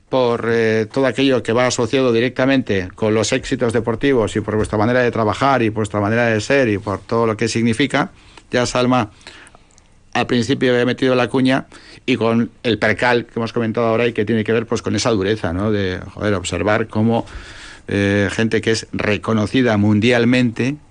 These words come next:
que allí donde va es aplaudida, que en las principales concentraciones de las selecciones forman parte del cincuenta, sesenta por ciento de todos los seleccionados, en su casa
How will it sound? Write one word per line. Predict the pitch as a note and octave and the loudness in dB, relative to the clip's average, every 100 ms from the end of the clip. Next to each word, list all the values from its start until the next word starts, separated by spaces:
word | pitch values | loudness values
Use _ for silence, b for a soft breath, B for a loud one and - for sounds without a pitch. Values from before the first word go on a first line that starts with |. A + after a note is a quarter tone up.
| _ | _
que | G2+ | -2
allí | G2 A#2 | 2 2
donde | A2+ A2 G#2+ G#2+ | 2 2 2 2
va | A#2+ A2+ - B B B B - | 2 2 -2 B B B B -2
es | A2 A2 | -2 0
aplaudida, | G#2 A2+ F#2+ G#2 C#3 G#2 E2+ - B B B B | 0 0 0 2 2 0 -2 -10 B B B B
que | - G#2+ G#2 G#2 | -2 2 2 2
en | G2+ G2+ | 0 0
las | G2+ - | 0 -4
principales | - A#2 G#2 A2+ C3 C3+ | -2 -2 0 0 2 2
concentraciones | - A2+ A2+ G#2 G2+ G2+ C3 C3 G#2 F2+ - - | 0 -2 0 -2 -2 0 2 2 0 -2 -6 -10
de | - G2 | -6 -2
las | F2+ | -2
selecciones | - F#2 E2+ B2+ C3 A#2 F2+ - - | -2 -4 -2 0 2 2 -4 -8 -12
forman | - - A2+ A#2+ | -10 -4 0 0
parte | G2+ C3 B2+ G#2+ F#2 - - | 0 -4 0 -2 -2 -10 -14
del | G2+ F#2+ | -8 -6
cincuenta, | - G2 C3 C#3+ G2 | -4 -2 0 0 -2
sesenta | F#2+ A#2+ B2 | -2 -2 -2
por | A2 G2 | -2 -2
ciento | B2+ B2+ A#2+ | -2 0 0
de | G2 | 0
todos | - C#3 C3+ | 0 2 2
los | A#2 | 0
seleccionados, | A2+ A2+ A2 C3 C3 D#3 D#3+ B B | 0 -2 0 0 2 0 -2 B B
en | A2 G#2 | -2 -2
su | - A2 | -2 -2
casa | C3+ C#3 - D#3+ | 0 0 0 -2